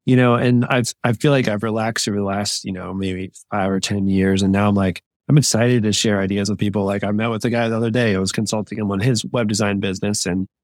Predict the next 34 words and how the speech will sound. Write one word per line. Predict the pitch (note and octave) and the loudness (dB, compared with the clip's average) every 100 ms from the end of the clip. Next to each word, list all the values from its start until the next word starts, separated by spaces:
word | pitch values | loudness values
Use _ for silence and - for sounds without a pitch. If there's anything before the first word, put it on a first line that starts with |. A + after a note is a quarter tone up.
| _ _ _ | _ _ _
I | A2+ | 0
sent | A#2+ C#3+ | 4 4
him, | C3+ | 4
like, | C3 C3 B2+ | 2 0 0
all | B2+ | 2
of | C3 | 2
my | C3+ | 2
checklists, | D#3 C#3 A#2+ A2+ - | 0 0 0 0 0
and | A#2+ | 0
he | |
was | D3 | 2
like, | C3 A#2+ | 0 0
"Wait, | C3+ G#2 | -2 -2
you're | A#2+ | -2
gonna | C3+ B2 B2 | -2 -4 -4
give | A#2 | -4
this | D3 - | -4 0
to | |
me?" | F3+ | 0
I | |
was | C3+ | 0
like, | A2 | 0
"Yeah, | D3 D3+ | 0 0
man. | B2+ | 0
I | A#2+ | 0
mean, | A#2 A2+ G#2+ - _ _ - | -2 -2 -4 -8 _ _ -2
you | C3+ | 2
gotta | D3 | 4
make | C3 B2+ | 4 2
it | C3 | 2
your | G#2+ A#2 B2 | 0 -2 -2
own, | A2+ A#2 | -2 -2
obviously, | A2 A#2 A#2+ - A2 A2+ | -2 -2 -2 -2 -4 -4
but | A2+ G#2+ G2 | -4 -4 -4